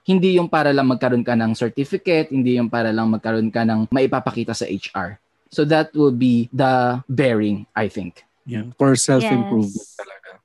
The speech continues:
Speaker 1: Yes, for
Speaker 3: What?
Speaker 1: self-improvement.
Speaker 3: Mm, yes. Actually, same path kami ni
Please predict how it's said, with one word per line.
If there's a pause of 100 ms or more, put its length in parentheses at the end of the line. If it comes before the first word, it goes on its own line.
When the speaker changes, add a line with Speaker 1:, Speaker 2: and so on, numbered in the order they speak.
Speaker 1:
Yes, (140)
for
Speaker 3:
What?
Speaker 1:
self-improvement. (240)
Speaker 3:
Mm,
yes. (160)
Actually,
same
path
kami
ni